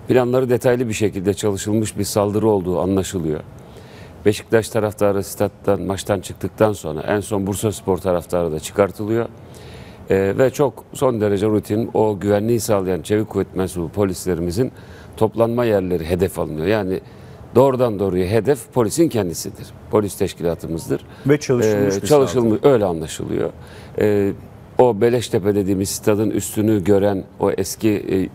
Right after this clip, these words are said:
Speaker 1: yükseltinin olduğu yerde, e, bo-, bombalı araç patlıyor. Araç ortada yok, yani o kadar kuvvetli bir bomba kullanılmış ki, yani kilolarca, yüzlerce kilo bomba kullanılmış.
Speaker 2: Yüzlerce kilo.
Speaker 1: Ee, yüzlerce kilo, yani en az üç yüz dört yüz kiloluk bir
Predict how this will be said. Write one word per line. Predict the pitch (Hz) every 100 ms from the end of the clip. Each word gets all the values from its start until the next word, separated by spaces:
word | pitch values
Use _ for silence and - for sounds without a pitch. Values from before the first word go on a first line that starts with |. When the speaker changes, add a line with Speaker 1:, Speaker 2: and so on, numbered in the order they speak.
| -
Speaker 1:
yükseltinin | 101 - 101 92 90
olduğu | - 98 87 110
yerde, | 95 85 76 - - - - - - -
e, | -
bo-, | 87 - - 113
bombalı | 117 113 98
araç | 85 82 -
patlıyor. | 117 - - 117 117 - - - - - - - - - -
Araç | 110 123
ortada | 120 104 110 110
yok, | 95 92
yani | 82
o | 92
kadar | 120 107 98
kuvvetli | - 101 -
bir | 127 101
bomba | 101 98 92
kullanılmış | 87 87 80 80 107 -
ki, | 92 - -
yani | 92 90 87 - - -
kilolarca, | 101 107 113 95
yüzlerce | 87 85 90 120 113 107
kilo | - 92
bomba | 87 85 82
kullanılmış. | - 80 82 85 117 135
Speaker 2:
Yüzlerce | 101 101 92 131 110 117
kilo. | 101 98 92
Speaker 1:
Ee, |
yüzlerce | 92 85 110 135 101 92
kilo, | - 92
yani | 110 101 95 - - - -
en | 135
az | 120 107 -
üç | 110 -
yüz | 101
dört | 113 117
yüz | 101 -
kiloluk | 101 107 113 -
bir | 107